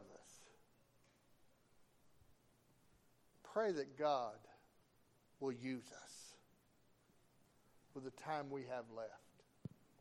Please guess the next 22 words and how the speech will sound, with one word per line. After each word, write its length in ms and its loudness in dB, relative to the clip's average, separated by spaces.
And 120 0
pray 360 12
for 340 10
Lone 480 8
Mountain 520 0
Baptist 480 0
Church, 160 -6
that 240 6
it 280 10
will 340 6
always 840 8
be 340 0
a 280 0
light 640 4
in 220 0
this 340 -6
dark 540 6
world. 580 -2
It 240 10
will 140 6
be 320 4
a 180 0